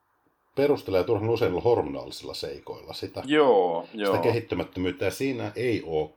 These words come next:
Speaker 1: kyllä se totuuden siemen. Toki joo, tietyillä reuna-,
Speaker 2: Se on
Speaker 1: reuna-
Speaker 2: osittain, joo.
Speaker 1: Riippuu, no, mut ne on just yksilöllisiä eroja, elikkä,
Speaker 2: Mm,
Speaker 1: elikkä,
Speaker 2: mm.
Speaker 1: mut se ollaan, me ollaan monesti puhuttu siitä, että et, et niin kun tietyt lihaksen kasvuun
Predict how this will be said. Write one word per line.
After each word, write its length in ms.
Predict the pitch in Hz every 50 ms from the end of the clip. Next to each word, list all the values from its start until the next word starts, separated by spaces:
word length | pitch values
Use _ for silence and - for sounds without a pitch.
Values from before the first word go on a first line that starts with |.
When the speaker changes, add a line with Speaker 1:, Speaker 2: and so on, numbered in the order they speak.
| _ -
Speaker 1:
kyllä 160 | - 90 87 78
se 120 | - 85
totuuden 520 | - - 90 82 - 87 78 73 78 67
siemen. 440 | - - - 87 82 76 80 82 76 -
Toki 420 | - 135 - - 147 139 - _ - -
joo, 400 | 131 131 123 113 113 - - _ _ _ -
tietyillä 600 | - 131 117 101 - - 87 78 76 78 82 80
reuna-, 480 | 82 85 92 101 98 95 82 78 82 82 -
Speaker 2:
Se 120 | - 110
on 60 | 104 98
Speaker 1:
reuna- 160 | 87 90 95
Speaker 2:
osittain, 720 | 90 85 78 - - - - - 92 92 90 85 85 - - _ -
joo. 300 | - 101 90 87 85 82
Speaker 1:
Riippuu, 420 | - 196 165 - - - 120 123
no, 100 | 131 143
mut 200 | 151 139 - -
ne 120 | 175 185
on 80 | 170 165
just 180 | 151 143 - 156
yksilöllisiä 680 | 147 - - - 73 67 67 69 69 - - 67 71
eroja, 260 | 73 73 76 76 76
elikkä, 260 | 78 80 80 170 165 90
Speaker 2:
Mm, 60 | 87
Speaker 1:
elikkä, 260 | 90 95 - - 110
Speaker 2:
mm. 60 | 95 90 85 - - -
Speaker 1:
mut 100 | - -
se 100 | - 147
ollaan, 200 | 151 151 147 143
me 120 | 147 147 147
ollaan 140 | 147 143 147
monesti 360 | 143 147 151 143 - - - -
puhuttu 380 | - 156 165 156 156 - - -
siitä, 460 | - - 127 117 104 90 - 85 82
että 300 | 80 - - - 85 82 80 - _ _ - -
et, 240 | 87 87 85 78 87
et 140 | 87 82 -
niin 160 | 95 87 82
kun 280 | 90 92 90 85 80 - - - - _ _ _ _ _
tietyt 300 | - 123 127 123 117 - -
lihaksen 420 | 117 113 117 110 - 85 80 80 - _ _ _
kasvuun 840 | - - 101 107 101 - - - 87 78 76 80 78 73 73 67